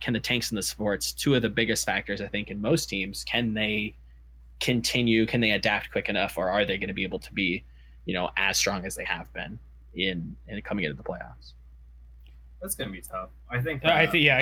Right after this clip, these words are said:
Speaker 2: I
Speaker 3: agree. It's not, it's not gonna be easy for him. <laughs> Like,
Speaker 2: It's
Speaker 1: No,
Speaker 2: not
Speaker 1: not
Speaker 2: gonna
Speaker 1: at
Speaker 2: be,
Speaker 1: all.
Speaker 2: it's not
Speaker 3: It's
Speaker 2: gonna be
Speaker 3: a
Speaker 2: suicide. But I think talking about, like, their tank line, Lai is someone who I think has to be pivotal. I mean,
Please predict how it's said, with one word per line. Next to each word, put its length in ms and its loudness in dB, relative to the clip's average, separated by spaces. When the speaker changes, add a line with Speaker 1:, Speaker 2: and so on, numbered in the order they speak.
Speaker 2:
I 20 2
Speaker 3:
agree. 280 0
It's 180 0
not, 100 2
it's 160 2
not 120 8
gonna 100 4
be 100 2
easy 240 -2
for 220 -4
him. 280 -4
<laughs> 40 -6
Like, 100 -6
Speaker 2:
It's 80 0
Speaker 1:
No, 120 6
Speaker 2:
not 100 4
Speaker 1:
not 0 -
Speaker 2:
gonna 140 4
Speaker 1:
at 40 4
Speaker 2:
be, 60 4
Speaker 1:
all. 200 0
Speaker 2:
it's 80 -6
not 60 6
Speaker 3:
It's 80 2
Speaker 2:
gonna 60 2
be 40 2
Speaker 3:
a 80 0
Speaker 2:
suicide. 420 -6
But 240 -2
I 100 0
think 220 -4
talking 360 2
about, 300 -2
like, 240 -6
their 120 -10
tank 300 -14
line, 240 -10
Lai 300 4
is 120 0
someone 300 0
who 180 -4
I 60 -4
think 260 -14
has 180 -6
to 40 -18
be 160 -20
pivotal. 400 -16
I 20 -14
mean, 280 -8